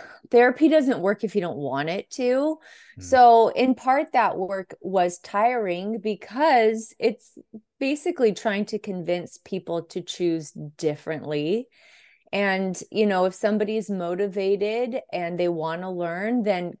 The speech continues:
Speaker 1: guess, I mean, chances are high. It doesn't mean they're not gonna relapse. But if a lot of the work is trying to help people see that things need to be different, do you
Speaker 2: Mm.
Speaker 1: want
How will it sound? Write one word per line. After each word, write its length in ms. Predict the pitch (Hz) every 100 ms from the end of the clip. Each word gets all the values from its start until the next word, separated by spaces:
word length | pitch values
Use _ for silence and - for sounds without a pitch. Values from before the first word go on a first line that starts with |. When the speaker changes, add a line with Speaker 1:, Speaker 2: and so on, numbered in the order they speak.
| _
Speaker 1:
guess, 300 | 202 208 - 185
I 100 | 190
mean, 180 | 202 196
chances 520 | - 214 208 220 202
are 100 | 190
high. 340 | 175 156 156
It 200 | 220 220
doesn't 260 | 214 202 190
mean 140 | 190
they're 140 | 180 175
not 200 | 156 -
gonna 220 | 170 151
relapse. 960 | 143 175 190 156 123 110 - - - - - - _
But 640 | 170 196 175 160 - - - _
if 320 | 180 202 196 -
a 80 | 185
lot 280 | 180 170
of 80 | 180
the 80 | 175
work 320 | 165 165 165
is 180 | 165 156
trying 300 | - 175 165
to 80 | 165
help 280 | 170 165 -
people 320 | 175 175 156
see 280 | - 165 160
that 240 | 156 151
things 300 | - 160 156
need 380 | 156 151 160 175
to 100 | 214
be 160 | 180 190
different, 840 | 175 185 175 190 190 208 - - -
do 140 | 160
you 120 | 160 156
Speaker 2:
Mm. 60 |
Speaker 1:
want 300 | 151 170 202